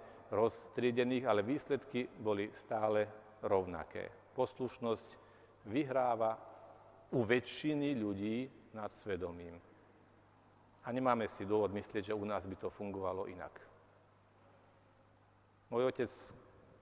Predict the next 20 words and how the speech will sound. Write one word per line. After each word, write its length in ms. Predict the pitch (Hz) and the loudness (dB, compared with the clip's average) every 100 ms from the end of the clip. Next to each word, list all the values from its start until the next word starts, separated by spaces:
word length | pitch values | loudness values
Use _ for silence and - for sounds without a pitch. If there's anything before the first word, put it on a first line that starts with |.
| - - | -20 -14
ktorý 160 | - 104 | -4 -4
bol 240 | 98 101 | -2 -2
z 80 | 90 | 0
dedinky 400 | 107 107 104 - | 0 0 -4 -6
tu 160 | - 107 | -4 -6
pri 240 | - 104 | -4 0
Vranove, 400 | 107 107 104 101 - - - - - - - - - - | 2 4 4 2 0 -10 -20 -20 -20 -20 -20 -20 -16 -8
mi 80 | 113 | -8
spomínal, 560 | - 131 127 123 120 | 4 4 6 6 4
že 160 | 104 107 | 4 0
keď 120 | 113 107 | 0 4
bol 160 | 110 | 6
ešte 220 | 104 - 95 | 6 2 2
chlapcom 420 | 101 - - 107 | 4 4 -2 0
tesne 300 | - - 98 | 0 -2 2
pred 140 | 104 104 | 2 6
vojnou, 300 | 110 107 101 | 4 4 2
tak 240 | 98 - | 0 -2
v 40 | - | 4
celom 240 | 147 120 | 6 6